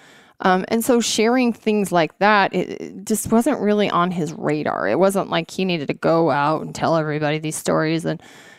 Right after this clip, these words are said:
you know, he'd even get these big animals, and there's just, like, no bragging, none of that going on. It was none of that. It was just the experience. And for him, it's, it's just, you know, talking about D N A,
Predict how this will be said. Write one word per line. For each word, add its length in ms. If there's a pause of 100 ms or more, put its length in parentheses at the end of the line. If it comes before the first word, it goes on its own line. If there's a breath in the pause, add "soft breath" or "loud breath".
(100)
you 80
know, 100
he'd 200
even 160
get 140
these 180
big 220
animals, 600
and 240
there's 240
just, 240
like, 140
no 240
bragging, 600
none 200
of 60
that 240
going 260
on. 420
It 60
was 160
none 180
of 100
that. 180
It 20
was 140
just 180
the 80
experience. 800
And 260
for 160
him, 320
it's, 260 (100)
it's 180
just, 240 (480 loud breath)
you 100
know, 200
talking 420
about 380
D 160
N 120
A, 400